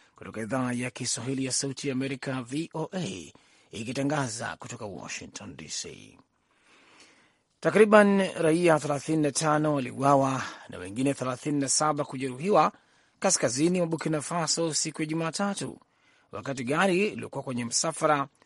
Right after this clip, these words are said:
lilipogonga bomu lilotegwa baharini, lilipotegwa barabarani, I E D, serikali ya mpito ilisema katika taarifa yake. Msafara wa vifaa uliosindikizwa kuelekea mji mkuu wa Gadugu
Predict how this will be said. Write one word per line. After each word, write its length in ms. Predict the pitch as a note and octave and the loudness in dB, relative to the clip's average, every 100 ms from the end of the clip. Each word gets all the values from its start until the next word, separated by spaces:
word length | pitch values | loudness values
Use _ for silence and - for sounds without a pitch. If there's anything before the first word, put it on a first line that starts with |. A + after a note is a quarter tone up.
| _ | _
lilipogonga 600 | - C#3 A#2 A#2+ D#3 D3+ | -16 -12 -4 0 0 0
bomu 480 | B2 C#3 G3 F#3+ F#3+ | 0 2 2 4 2
lilotegwa 400 | D#3 B2 D3 C#3 | 0 -4 -4 -2
baharini, 680 | C3 A2+ A#2+ F3 D#3 C#3+ - _ _ _ _ _ _ | -4 -6 -4 -2 0 -2 -4 _ _ _ _ _ _
lilipotegwa 600 | D3+ C3+ D3 F#3 E3 D#3+ | -12 -10 -2 0 4 2
barabarani, 880 | C#3 C#3+ D3+ D#3 E3 F#3+ G#3 G#2 - - _ - | 2 -2 0 0 0 0 -2 -4 -8 -18 _ 0
I 280 | D3+ D#3 - | 2 2 -2
E 160 | D3 | -4
D, 420 | C3 G3 E3+ G#2 - _ _ _ - | -2 -2 -4 -8 -18 _ _ _ -12
serikali 520 | - C#3 - D3+ D3+ | -4 -4 0 0 0
ya 80 | C3+ | -2
mpito 280 | B2+ D3+ C3+ | -6 -6 -6
ilisema 520 | B2 - F3+ A2+ - _ _ _ | -4 -2 0 -2 -6 _ _ _
katika 300 | - E3+ A#2+ | -2 -2 -2
taarifa 360 | - G2+ - G2 | -8 -10 -10 -10
yake. 400 | F2+ - E2 - _ _ _ _ _ _ - _ _ - | -10 -12 -16 -16 _ _ _ _ _ _ -20 _ _ -10
Msafara 520 | F#2 - F3+ F3+ E3+ | 2 6 6 8 8
wa 100 | D3+ | 8
vifaa 360 | - F3 E3+ | 4 2 4
uliosindikizwa 880 | F#3 D#3 C#3 C#3 B2+ E3+ D3+ E3+ F3 | 2 0 -2 -6 -2 -4 -2 -4 -4
kuelekea 420 | D3 C#3 B2+ C#3+ | -4 -4 -2 -2
mji 200 | C3+ C3 | -2 -2
mkuu 340 | B2+ - D3+ D3 | -4 -4 -2 0
wa 80 | |
Gadugu 540 | B2+ A#2+ D#3+ E3+ D3 | -2 -2 0 0 0